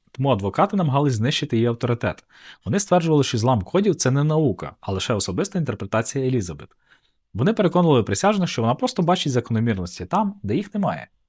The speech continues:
Називали її непрофесійною, а методи — вигаданими. Тоді Елізабет зробила те, чого адвокати ніяк не очікували. Вона звернулась до судді і запитала: «Ваша честь, у судді є дошка?»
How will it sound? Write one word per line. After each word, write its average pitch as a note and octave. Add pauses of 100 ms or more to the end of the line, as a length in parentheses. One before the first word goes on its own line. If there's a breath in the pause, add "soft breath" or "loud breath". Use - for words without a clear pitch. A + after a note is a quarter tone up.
(720)
Називали D#3
її E3+
непрофесійною, D3+ (100)
а -
методи — G3
вигаданими. F2 (800 soft breath)
Тоді C3+
Елізабет A#3
зробила E3+
те, G3
чого D3+
адвокати C#3
ніяк C#3
не D3
очікували. E2+ (200)
Вона F3+
звернулась E3
до A2+
судді F3
і C#3+
запитала: B2+ (440 loud breath)
«Ваша F3
честь, -
у -
судді C3+
є C4+
дошка?» A#2